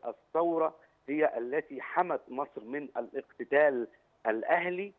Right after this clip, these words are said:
هذه الثورة هي التي حمت المنطقة العربية والشرق الأوسط من ال-، الدخول إلى، آه، حزام نار ك-، لا،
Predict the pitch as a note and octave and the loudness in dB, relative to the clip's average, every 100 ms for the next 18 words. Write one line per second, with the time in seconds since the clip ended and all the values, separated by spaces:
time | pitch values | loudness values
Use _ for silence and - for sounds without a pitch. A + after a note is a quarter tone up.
0 | _ _ _ B2 D3 C3+ B2+ B2 - A#2+ | _ _ _ -4 -2 -2 -6 -6 -6 -8
1 | _ - F3 E3 D3+ D3 _ _ _ B2+ | _ 0 2 2 0 -2 _ _ _ -4
2 | B2+ - A#2+ A#2 C3+ D#3+ C#3 - F3+ F3+ | -4 -2 -6 -4 -4 -4 -6 -4 -2 0
3 | - C3 A#2+ B2 - G3+ - C#3+ A2+ G2+ | -2 -6 -6 -8 -4 -6 0 0 2 0
4 | G#2+ D3+ C#3+ A2 F#2 F#2+ - D#3 F3+ - | 0 -2 -4 -4 -6 -8 -6 -4 -4 -4
5 | D3+ C3 - D#3+ E3 C#3+ A#2 - _ _ | -6 -6 0 2 2 0 -4 -4 _ _
6 | _ _ A2+ D3+ E3 D3 - A2+ A#2 A2+ | _ _ -10 -8 -6 -8 -4 -4 -4 -8
7 | A2+ A2 _ - D#3+ E3+ D3 - D3 D3+ | -8 -8 _ -14 -6 -6 -6 -10 -4 -2
8 | C#3+ - _ _ _ A2 A#2 A2 A2+ G#2+ | -4 -6 _ _ _ 0 0 0 -2 -4
9 | - A#2+ A2 E3 F#3 D#3+ D3 F3 E3 - | -8 -10 2 4 4 0 2 2 0 -6
10 | _ _ - D3 C#3+ B2+ C#3+ C#3 | _ _ -4 -4 -4 -4 -2 -2